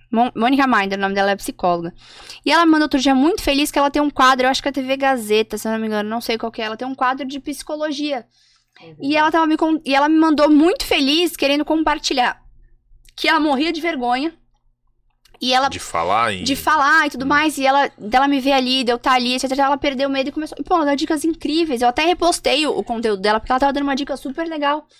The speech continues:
Speaker 2: Demais.
Speaker 1: E você tá ajudando alguém. A rede social não é você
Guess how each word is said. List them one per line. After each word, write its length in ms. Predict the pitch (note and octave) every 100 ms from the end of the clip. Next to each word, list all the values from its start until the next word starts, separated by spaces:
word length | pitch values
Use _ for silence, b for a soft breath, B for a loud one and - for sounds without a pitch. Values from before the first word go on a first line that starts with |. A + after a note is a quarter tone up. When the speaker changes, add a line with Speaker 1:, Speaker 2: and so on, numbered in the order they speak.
| B B
Speaker 2:
Demais. 300 | B D3+ B B B
Speaker 1:
E 80 | D#4
você 120 | F4
tá 140 | E4+ D#4+
ajudando 420 | E4 C#4 D#4+ F4
alguém. 420 | D4 A3 E3+ D3+ _ _ b b b -
A 60 |
rede 200 | A3 C4+ -
social 340 | D#4 - C#4+
não 140 | D4+
é 100 | C#4+
você 400 | F4 F#4+ F#4 D#4